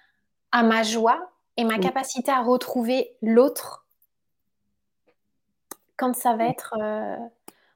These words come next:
Speaker 1: mon tour de retourner de l'autre côté.
Speaker 2: Hmm. C'est tellement beau ce que tu dis, ça me donne, euh, plein de frissons et, euh, je comprends, mais au-delà de comprendre, c'est surtout là, je, tu vois, je ressens et, et j'espère que les auditeurs aussi ressentent parce que
Speaker 1: Hmm.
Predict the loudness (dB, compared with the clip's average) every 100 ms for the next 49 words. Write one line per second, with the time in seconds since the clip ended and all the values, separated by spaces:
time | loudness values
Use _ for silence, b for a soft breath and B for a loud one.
0 | 0 2 4 4 4 4 2 4 4 4
1 | 0 -2 -6 _ _ -20 _ _ _ _
2 | -4 -2 0 -2 -2 -6 -2 4 8 10
3 | 8 4 2 2 0 0 -4 0 4 4
4 | 4 4 4 2 0 0 -2 -2 -2 0
5 | 0 0 2 4 4 2 -2 -8 -6 -6
6 | -8 _ 6 6 4 4 8 8 8 6
7 | 6 6 6 2 2 4 4 4 2 4
8 | 4 2 0 2 4 4 6 4 0 -2
9 | 4 4 4 6 6 6 4 4 2 2
10 | 0 0 -2 0 0 2 0 2 2 4
11 | 2 -2 -2 -4 -4 -4 -4 -6 -4 -4
12 | -2 -2 -4 -2 0 0 0